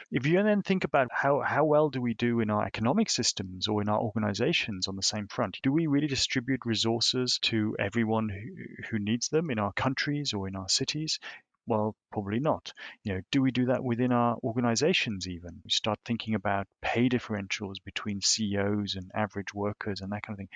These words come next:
Well, you know, maybe not, we're not that great either. So this kind of way of thinking about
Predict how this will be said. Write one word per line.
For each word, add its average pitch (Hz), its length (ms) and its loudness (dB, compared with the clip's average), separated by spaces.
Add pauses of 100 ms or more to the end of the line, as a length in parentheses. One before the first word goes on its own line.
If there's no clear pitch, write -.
(240)
Well, 180 320 4
you 160 80 -2
know, 156 100 2
maybe 156 240 0
not, 143 220 -2
we're 135 100 0
not 135 220 -2
that 127 160 -2
great 117 260 0
either. 90 380 -4
So 151 340 4
this 160 220 0
kind 247 180 4
of 185 80 4
way 147 280 4
of 131 100 0
thinking 135 420 -2
about 107 360 2